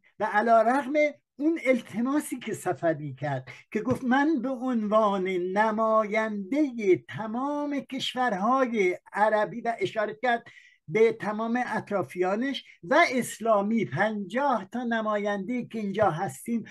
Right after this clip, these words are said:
حاضریم تضمین بدیم. همین صحبت رو هم بارها و بارها نمایندگان دولت لبنان انجام دادن، ولی تو گوش نتانیاهو نمیره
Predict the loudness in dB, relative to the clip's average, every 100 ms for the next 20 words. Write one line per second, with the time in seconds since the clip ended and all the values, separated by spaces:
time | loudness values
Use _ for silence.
0 | -18 -2 0 2 2 2 -2 -2 0 0
1 | 0 0 0 0 -2 -6 -10 -16 -4 2
2 | 2 2 -2 -6 -2 -2 -2 -4 -4 -4
3 | -6 -12 _ _ _ _ 4 6 6 4
4 | 4 4 2 -2 -4 -8 -10 _ _ -2
5 | 0 2 0 0 2 2 2 2 0 0
6 | -2 -4 -6 -8 -12 0 0 2 2 4
7 | 4 0 -8 _ _ _ _ _ _ _
8 | -4 -2 -2 0 0 0 -4 -6 -6 -8
9 | -12 _ -6 -2 -2 -4 -10 -14 _ _
10 | _ _ _ -12 -10 -8 -2 0 0 -2
11 | -4 -6 -10 _ -6 -4 -4 -6 -4 -4
12 | -4 -4 -4 0 2 2 0 -4 -8